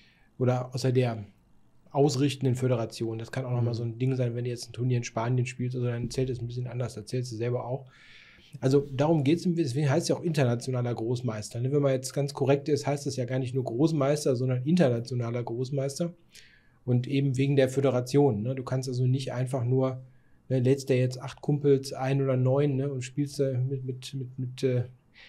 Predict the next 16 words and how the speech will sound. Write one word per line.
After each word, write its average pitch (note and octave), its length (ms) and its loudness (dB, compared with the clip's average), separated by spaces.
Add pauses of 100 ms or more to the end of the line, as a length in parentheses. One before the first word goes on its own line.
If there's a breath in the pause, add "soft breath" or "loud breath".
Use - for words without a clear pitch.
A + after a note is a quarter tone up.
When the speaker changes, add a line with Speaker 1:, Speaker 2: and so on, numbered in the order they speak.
(240 loud breath)
Speaker 1:
neun C#3+ 260 6
aus B2+ 140 2
deiner C#3 180 2
Nachbarschaft C#3 640 -2
jetzt C3 160 0
ein C3+ 40 -4
Großmeisterturnier B2 840 -2
aus. B2+ 140 -6
Das C3+ 140 -4
geht C3+ 200 0
nicht. A2+ 200 -4
Du B2 40 -6
musst B2+ 180 -2
also B2 160 2
die B2 100 -2
internationalen B2 760 -2